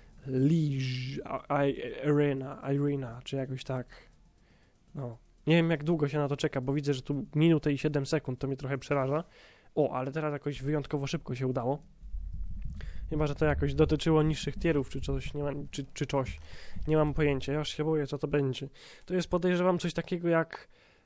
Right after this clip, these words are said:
y, te tryby battle po prostu, czy coś, które dodali jakiś czas temu, oprócz, y, Team Deathmatchy, tak? Chyba, no tak, mamy tutaj ten, to coś.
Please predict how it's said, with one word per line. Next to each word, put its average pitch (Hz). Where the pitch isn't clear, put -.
y, 147
te 151
tryby 160
battle 208
po 214
prostu, 196
czy 175
coś, -
które 165
dodali 170
jakiś 165
czas 165
temu, 170
oprócz, 160
y, 156
Team 160
Deathmatchy, 156
tak? 208
Chyba, 220
no 233
tak, 135
mamy 165
tutaj 156
ten, 156
to 151
coś. -